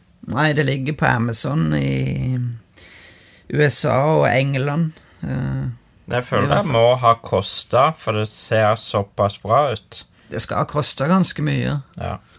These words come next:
Speaker 1: Eh, det er heldigvis de klarer å gå i pluss på dette.
Speaker 2: Nei, det tror jeg ikke de kan gjøre.
Speaker 1: Nei. Men jeg er veldig glad for at de har gjort det. Det er ironisk at det egentlig bare er gitt ut på Amazon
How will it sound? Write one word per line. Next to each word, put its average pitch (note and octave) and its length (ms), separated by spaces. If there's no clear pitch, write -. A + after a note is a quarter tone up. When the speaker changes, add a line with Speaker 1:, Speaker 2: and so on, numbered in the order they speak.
Speaker 1:
Eh, C3 320
det C3 140
er C#3 100
heldigvis B2+ 600
de C#3 180
klarer C3 300
å A#2+ 40
gå B2+ 140
i B2 100
pluss - 320
på D3 160
dette. D3+ 320
Speaker 2:
Nei, - 120
det C2 160
tror B1 220
jeg - 80
ikke - 100
de - 80
kan - 240
gjøre. A#2 200
Speaker 1:
Nei. B2+ 320
Men D3 220
jeg D3 80
er C#3+ 80
veldig D3 280
glad B2 280
for D3 140
at - 100
de C#2 60
har C2 80
gjort - 320
det. C2 120
Det B2 80
er C#3+ 140
ironisk F3+ 640
at F3+ 240
det E3+ 240
egentlig D3+ 760
bare C#3+ 300
er C#3+ 420
gitt C#3+ 240
ut D3 160
på - 80
Amazon C#2+ 460